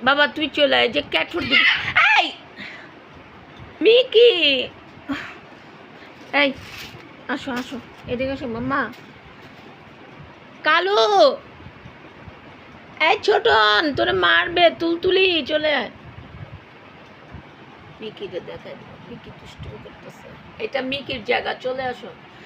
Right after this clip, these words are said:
মিকি, তোমার এটা জায়গা না, তোমার ওইখানে জায়গা, তোমার জায়গা, আসো। মিকি,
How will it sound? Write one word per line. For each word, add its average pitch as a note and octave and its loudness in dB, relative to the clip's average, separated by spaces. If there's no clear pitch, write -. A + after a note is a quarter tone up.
মিকি, E4+ 2
তোমার F4 0
এটা D#4+ 2
জায়গা C4+ 2
না, B3+ 2
তোমার E4+ 4
ওইখানে D#4 4
জায়গা, A#3 0
তোমার C#4 -2
জায়গা, C4+ 0
আসো। B3+ -6
মিকি, A#3+ 4